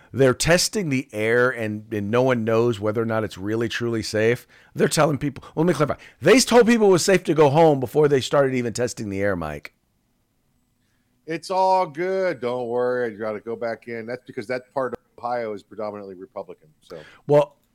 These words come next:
Speaker 1: there you go. That's exactly, that is exactly what it is. And so, therefore, Democrats have a hard time supporting it. In fact, according to the Babylon Bee, one well-known Democrat who had originally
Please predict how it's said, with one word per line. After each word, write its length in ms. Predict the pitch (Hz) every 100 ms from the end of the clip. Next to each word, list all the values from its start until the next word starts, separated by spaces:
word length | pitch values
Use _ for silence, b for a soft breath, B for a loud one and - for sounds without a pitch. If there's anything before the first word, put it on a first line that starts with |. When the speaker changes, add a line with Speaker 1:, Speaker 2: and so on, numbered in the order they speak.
| _ -
Speaker 1:
there 160 | 110
you 80 | 110
go. 240 | 104 87 -
That's 240 | - 113 117
exactly, 560 | 90 113 110 123 117
that 180 | 104 117
is 140 | 117
exactly 480 | 107 95 113 120 127
what 180 | 117 113
it 80 | 107
is. 240 | 110 101
And 80 | 104
so, 160 | - 107
therefore, 500 | 127 135 139 127 - b b b -
Democrats 500 | 185 190 175 147 -
have 120 | 127
a 80 | 113
hard 300 | 110 117 110
time 240 | 110 101
supporting 480 | - 87 110 107 98
it. 200 | 92 - B B B B
In 160 | - 175
fact, 460 | - 247 226 185 -
according 440 | 131 165 156 143
to 140 | - 139
the 80 |
Babylon 680 | 117 135 135 127 123 117 110
Bee, 300 | 107 233 190
one 520 | 143 156 185 240 214
well-known 500 | 208 180 165 156 226
Democrat 420 | 175 135 127 147
who 140 | 143 190
had 80 | 185
originally 960 | 170 226 392 262 180 127 110 120 156